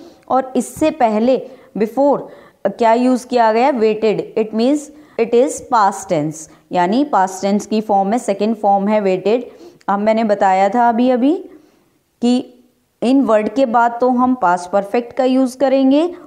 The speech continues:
और इन वर्ड से पहले हम पास्ट इंडेफिनिट का यूज़ करेंगे।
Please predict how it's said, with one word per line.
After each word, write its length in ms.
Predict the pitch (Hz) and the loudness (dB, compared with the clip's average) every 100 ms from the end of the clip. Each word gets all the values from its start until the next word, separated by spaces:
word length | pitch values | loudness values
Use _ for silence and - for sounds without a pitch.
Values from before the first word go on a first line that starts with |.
| - | -4
और 120 | 226 | 0
इन 180 | 226 247 | 2 2
वर्ड 260 | 185 190 202 | 2 -2 -2
से 220 | - 277 | -2 -2
पहले 380 | 269 220 214 226 | 2 0 2 0
हम 320 | 233 262 480 - - _ _ _ _ _ _ _ _ | 2 0 -2 -10 -20 _ _ _ _ _ _ _ _
पास्ट 300 | 254 269 277 | 0 0 0
इंडेफिनिट 640 | 277 262 262 247 208 208 | 2 2 0 0 -2 -2
का 100 | - | -2
यूज़ 360 | 170 165 151 151 | -2 0 -4 -4
करेंगे। 500 | 170 139 143 143 - | -2 -2 -2 -4 -8